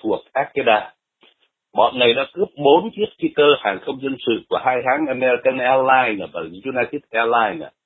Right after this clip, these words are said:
Rồi chúng sử dụng cái phi cơ đó, gồm có hàng trăm hành khách ở trên đó để làm cái vũ khí. Và cái vũ khí nó sử dụng là bằng cách là nó đâm vào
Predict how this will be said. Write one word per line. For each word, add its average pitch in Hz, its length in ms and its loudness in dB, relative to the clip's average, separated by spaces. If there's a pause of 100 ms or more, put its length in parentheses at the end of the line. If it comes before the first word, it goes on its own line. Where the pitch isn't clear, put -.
(320)
Rồi 107 180 -2
chúng 208 260 0 (120)
sử 131 60 -2 (120)
dụng 113 220 -2
cái 190 140 -8
phi 180 120 -10
cơ 165 180 4
đó, 165 360 0
gồm 139 240 4 (140)
có 185 100 -2
hàng 131 340 -6
trăm 170 280 0 (100)
hành 113 180 -2
khách 185 180 -2
ở 101 160 2
trên 139 160 -6
đó 143 240 0
để 98 160 -6
làm 110 300 -2
cái 135 140 -6
vũ - 260 -4
khí. 180 180 2 (640)
Và - 140 -2
cái 196 140 -2
vũ 202 160 -4
khí 202 160 -4
nó 226 80 -2 (100)
sử 131 60 -4
dụng 127 280 -2
là 117 100 -2
bằng 107 200 -4
cách 175 140 0
là 113 120 -4
nó 156 160 -4 (200)
đâm 160 240 0
vào 110 220 2